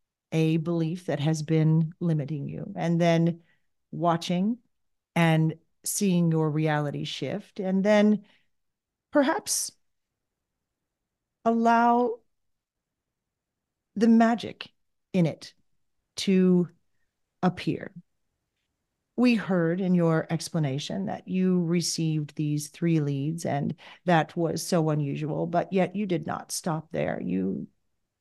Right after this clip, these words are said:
sought an explanation. Perhaps it is because it is the beginning of the year.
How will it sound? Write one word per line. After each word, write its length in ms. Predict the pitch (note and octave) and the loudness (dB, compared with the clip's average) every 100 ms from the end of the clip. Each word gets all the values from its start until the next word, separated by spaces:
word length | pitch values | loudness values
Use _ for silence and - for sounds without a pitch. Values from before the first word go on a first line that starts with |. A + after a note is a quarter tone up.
| - | -12
sought 440 | - B3+ C#4 - | 0 2 2 0
an 80 | B3+ | 4
explanation. 640 | B3 A#3+ - G#3 D3+ E3+ - F3+ _ _ _ _ - | 4 4 -2 -2 -2 -8 -14 -20 _ _ _ _ 0
Perhaps 360 | B3+ B3+ B3 | 4 4 2
it 60 | G3 | -4
is 100 | F#3+ | -4
because 340 | F#3 F3+ E3+ | -4 -4 -4
it 60 | E3 | -4
is 100 | D#3+ | -6
the 60 | D#3+ | -4
beginning 300 | D#3 D3+ D3 | -2 0 -2
of 80 | |
the 80 | - | -6
year. 180 | - - | -12 -16